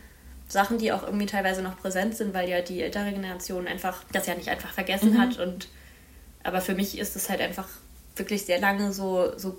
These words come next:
Speaker 1: Geschichte gewesen, obwohl
Speaker 2: Mhm.
Speaker 1: es eigentlich noch gar nicht so lange her ist. Und ich find halt auch diese, diese Idee von quasi, naja, einer anderen Mentalität oder einer anderen Identität auch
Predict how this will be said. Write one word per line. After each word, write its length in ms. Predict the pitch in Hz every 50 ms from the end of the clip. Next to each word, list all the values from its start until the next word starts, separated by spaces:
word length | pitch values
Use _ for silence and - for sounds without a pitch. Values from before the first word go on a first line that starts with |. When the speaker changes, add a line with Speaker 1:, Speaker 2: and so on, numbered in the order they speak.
| -
Speaker 1:
Geschichte 460 | - 196 - - 214 208 - - 262
gewesen, 340 | 208 208 185 185 175 - 185 170
obwohl 240 | 180 214 220 254
Speaker 2:
Mhm. 60 | 262 269
Speaker 1:
es 160 | 269 262 -
eigentlich 220 | - 180 180 -
noch 100 | 190 185
gar 160 | - 175 175
nicht 140 | 185 185 -
so 80 | - 185
lange 200 | 180 180 175 175
her 260 | 175 175 196 202 202
ist. 180 | 202 - - - - - - - - - - - - - - -
Und 240 | 196 202 196 190
ich 140 | - - -
find 160 | - 214 214
halt 140 | 226 214 -
auch 80 | - -
diese, 360 | - 214 202 190 196 190 180
diese 240 | 185 196 196 180 190
Idee 280 | - 180 - 180 196
von 360 | 196 - - 208 190 185 175 175
quasi, 240 | - 196 190 190
naja, 280 | 202 196 185 190 208 208
einer 160 | 208 202 190
anderen 400 | - 202 202 196 185 185 180 185
Mentalität 680 | 185 190 196 196 214 196 185 190 - - 220 240 269 269
oder 220 | 262 240 226 208 -
einer 280 | - 190 190 185 -
anderen 400 | - 202 196 196 190 190 180 -
Identität 800 | - 226 220 262 240 214 208 214 190 - - 190 185 185 - -
auch 160 | - 185 185